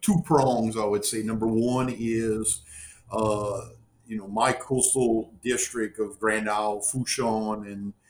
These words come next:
you know, the supporting communities of, uh, Houma, Terrebonne, and areas, uh, have a rich history of, uh, you know, basically being support-, supporting the offshore energy, uh, production area. And, you know, um,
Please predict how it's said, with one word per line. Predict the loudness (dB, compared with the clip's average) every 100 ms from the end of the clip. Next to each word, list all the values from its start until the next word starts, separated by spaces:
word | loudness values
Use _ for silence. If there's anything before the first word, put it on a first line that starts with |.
| _ _ -6
you |
know, | -4
the | 0
supporting | 2 2 2 4 4
communities | 2 2 4 4 2 0 0
of, | -4 -2 0
uh, | 0 0 -2
Houma, | 0 2 0
Terrebonne, | 0 0 0 -2 -4 -6
and | -10
areas, | -8 -6 -4 -4 -4 -10 _ -20 -20 _ -18
uh, | -18 -6 -2
have | 0
a | 2
rich | 4 4 4
history | 2 2 0 -2 2
of, | 4 4 2 0
uh, | 2 2 -4 -8 -16 _
you | -12
know, | -8 -4
basically | -2 0 -2 -2
being | -2 0 0 0 -8 _ _ _ 0
support-, | 2 2 4 4 2 -2 -4
supporting | -2 0 2 2
the | 2
offshore | 2 0 0 -2 0 -2 -2
energy, | 0 0 -2 -6 -8 _ _ _ _ _ -10
uh, | -8
production | -6 -2 0 0 -2 -6
area. | -6 -4 -6 -8 -12
And, | -14 -14 -16 -20 -20
you |
know, | -20 -18 -20 -20 _
um, | -20